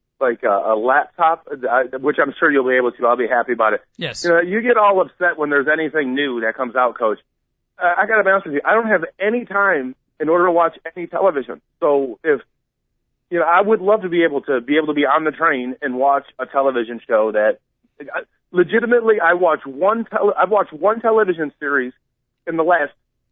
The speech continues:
Speaker 1: three years. It's The Tutor
Speaker 2: Uh-huh.
Speaker 1: and Dexter. So that's two. That's Dexter. And all that has always been on demand, like, stuff that I watched later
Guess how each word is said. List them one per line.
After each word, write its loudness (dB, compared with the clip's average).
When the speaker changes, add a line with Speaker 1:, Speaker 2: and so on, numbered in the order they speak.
Speaker 1:
three -2
years. -2
It's -2
The -2
Tutor -4
Speaker 2:
Uh-huh. -10
Speaker 1:
and 2
Dexter. 0
So 0
that's 2
two. -6
That's 0
Dexter. 0
And 2
all 4
that 4
has -4
always 0
been -2
on 0
demand, -4
like, -2
stuff 0
that -2
I 2
watched -2
later -2